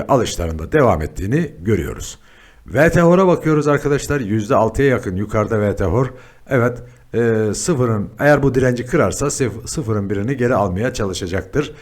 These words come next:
Söylememiz mümkündür bunu. Çünkü altıya yakın yükseliş ve gece eğer bir rally yapacaksa bu direnci kırdıktan sonra yapabilir. Eğer kıramazsa bu seviyelerde yoluna devam edebilir.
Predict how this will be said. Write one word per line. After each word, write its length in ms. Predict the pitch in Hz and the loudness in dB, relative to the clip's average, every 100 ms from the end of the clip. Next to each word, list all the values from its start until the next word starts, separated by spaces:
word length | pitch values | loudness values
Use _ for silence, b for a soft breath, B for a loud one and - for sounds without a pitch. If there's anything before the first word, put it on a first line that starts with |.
| B B | B B
Söylememiz 640 | - 143 98 95 104 123 135 | -2 0 2 0 -2 -4 -2
mümkündür 480 | 110 95 110 101 98 | -2 -2 -2 0 0
bunu. 360 | 87 120 110 - - | 0 -4 -6 -10 -16
Çünkü 220 | - 113 | -8 -2
altıya 300 | 101 107 123 | -2 0 0
yakın 220 | 107 85 | -2 -2
yükseliş 520 | 95 120 127 143 151 - B B - | -6 -4 2 2 0 -8 B B -4
ve 80 | 107 | 2
gece 420 | 139 117 113 - | 2 2 0 -2
eğer 320 | 117 107 80 B B 120 | -2 -2 -2 B B -4
bir 140 | 107 | 2
rally 240 | 127 143 | 4 4
yapacaksa 720 | 131 120 123 147 123 143 151 156 B B B - | 4 2 2 2 2 0 0 -2 B B B -4
bu 320 | 135 135 90 | 2 2 4
direnci 320 | 107 107 120 | 0 0 -2
kırdıktan 480 | 123 110 107 107 123 | -6 -6 -6 0 0
sonra 240 | - 95 | 2 0
yapabilir. 460 | 90 87 87 123 - | 2 0 2 0 0
Eğer 240 | 107 101 - | 0 -2 -2
kıramazsa 640 | 107 131 90 - 131 143 B B - | 0 0 0 0 -2 -2 B B -6
bu 100 | 170 | 0
seviyelerde 720 | - 98 85 82 76 147 151 - | 2 2 0 -4 0 0 0 -2
yoluna 400 | 107 87 98 120 | 0 0 0 -2
devam 420 | 87 85 123 131 - | 0 0 0 -2 -6
edebilir. 760 | 80 101 120 - 85 87 - | -2 0 -2 -2 -2 0 -2